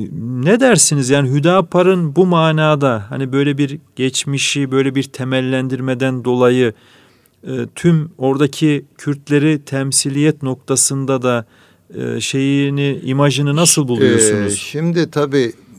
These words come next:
Speaker 2: ciddi anlamda Hüdapar, e, yani bir hareketi sadece söylemleriyle değerlendirmek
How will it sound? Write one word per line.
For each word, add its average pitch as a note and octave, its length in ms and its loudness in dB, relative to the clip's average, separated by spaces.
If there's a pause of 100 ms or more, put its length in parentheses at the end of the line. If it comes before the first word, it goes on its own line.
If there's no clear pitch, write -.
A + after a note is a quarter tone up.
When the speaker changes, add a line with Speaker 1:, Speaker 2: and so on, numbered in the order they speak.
(220)
Speaker 2:
ciddi B2+ 340 0
anlamda C3 460 0
Hüdapar, B2 720 -2 (140)
e, G2+ 60 -4
yani G#2 260 2
bir C3 80 6
hareketi B2 440 0
sadece A2+ 520 4
söylemleriyle G#2 840 2
değerlendirmek F#2+ 880 -2